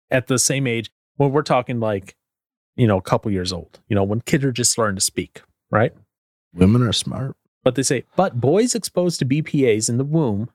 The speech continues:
Speaker 1: you know, for those boys who are exposed to B P A in the womb while they're still developing,
Speaker 2: Yeah.
Speaker 1: the differences between bo-, boys and girls, language-wise, number of words known,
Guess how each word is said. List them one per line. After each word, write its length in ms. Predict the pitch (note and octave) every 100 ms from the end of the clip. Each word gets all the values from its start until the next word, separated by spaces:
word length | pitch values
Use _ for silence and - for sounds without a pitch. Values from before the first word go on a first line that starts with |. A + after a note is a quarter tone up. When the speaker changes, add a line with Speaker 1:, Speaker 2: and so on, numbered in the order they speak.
| -
Speaker 1:
you 60 | A2+
know, 100 | G2
for 220 | C3+ A2+
those 220 | A#2+ C3
boys 240 | - C3+ -
who 60 | B2+
are 60 | A#2 -
exposed 320 | A#2+ - B2
to 60 | B2+
B 80 | A#2+
P 120 | C3+
A 40 |
in 60 | A#2+
the 40 | A2+
womb 240 | A2 B2
while 100 | A2
they're 100 | G#2
still 280 | - A#2+ A2
developing, 580 | G2+ G#2 A2 - D#3 D#3+ -
Speaker 2:
Yeah. 220 | G2+ F2 -
Speaker 1:
the 100 | B2+
differences 680 | G#2+ - F3+ A3+ G#3 G3+ F3+
between 380 | C#3+ - C#3+ B2
bo-, 300 | B2 B2+ -
boys 300 | A#2 C3+ C#3+
and 80 | D3
girls, 260 | A#2+ A#2 -
language-wise, 720 | B2 E3 E3 - F#2+ F2 - - A#2
number 220 | A#2 B2+
of 100 | A2+
words 380 | A2+ A2+ G#2+ -
known, 300 | A2 B2+